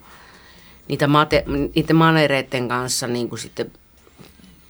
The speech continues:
ei nyt pullistelemaan, mutta silleen, että sä meet niinku aina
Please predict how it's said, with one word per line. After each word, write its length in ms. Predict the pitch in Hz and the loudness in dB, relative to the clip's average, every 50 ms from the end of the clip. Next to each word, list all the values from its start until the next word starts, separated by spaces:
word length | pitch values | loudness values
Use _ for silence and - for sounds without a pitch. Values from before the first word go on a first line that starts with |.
| _ _ _ _ _ _ - _ 202 151 - _ _ _ _ _ _ _ _ - - - - - - - | _ _ _ _ _ _ -20 _ -20 -20 -20 _ _ _ _ _ _ _ _ -20 -20 -20 -20 -20 -12 -4
ei 180 | - 151 147 151 | 0 2 4 4
nyt 160 | 165 160 - - | 2 0 -4 -4
pullistelemaan, 760 | - 190 190 190 185 185 180 185 - 190 185 185 185 180 180 | 0 0 2 2 0 0 -2 -2 -2 0 0 2 2 0 0
mutta 100 | 175 - | 0 0
silleen, 160 | 202 190 190 | 2 2 2
että 120 | 180 - | 2 2
sä 140 | - 202 190 | 2 2 4
meet 240 | 170 196 196 202 190 | 4 4 2 2 2
niinku 180 | 175 196 190 185 | 0 2 4 4
aina 220 | 180 185 185 | 4 4 4